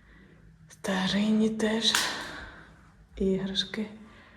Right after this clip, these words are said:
М. Машинка, коровка. Дуже цікаво. Я спустилася зараз до озера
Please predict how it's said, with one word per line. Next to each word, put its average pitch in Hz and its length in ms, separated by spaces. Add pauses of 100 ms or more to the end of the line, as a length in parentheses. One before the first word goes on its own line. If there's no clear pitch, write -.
(3000)
М. 214 600 (2000)
Машинка, 196 880 (840)
коровка. 190 680 (1200)
Дуже - 200
цікаво. 160 460 (600)
Я 254 160
спустилася 240 640
зараз 208 340
до 196 300
озера 226 600